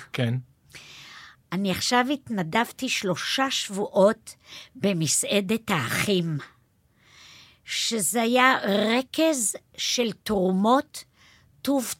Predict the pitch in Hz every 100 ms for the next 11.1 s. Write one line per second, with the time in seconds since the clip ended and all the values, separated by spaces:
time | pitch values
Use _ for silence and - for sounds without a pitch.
0 | _ - 240 240 220 233 233 240 - -
1 | _ _ _ _ _ _ _ _ - 135
2 | 120 - - 262 269 254 277 277 254 -
3 | _ _ _ _ _ _ 143 233 254 247
4 | - 247 233 - 285 269 262 269 254 254
5 | 262 269 - - _ _ _ - - 359
6 | - _ _ 370 370 - - 226 220 202
7 | - - 170 175 165 - 156 - 160 135
8 | 113 - - - - - - _ _ _
9 | - 135 220 - 269 240 269 285 - -
10 | 320 320 311 - 185 170 190 - - 294
11 | 285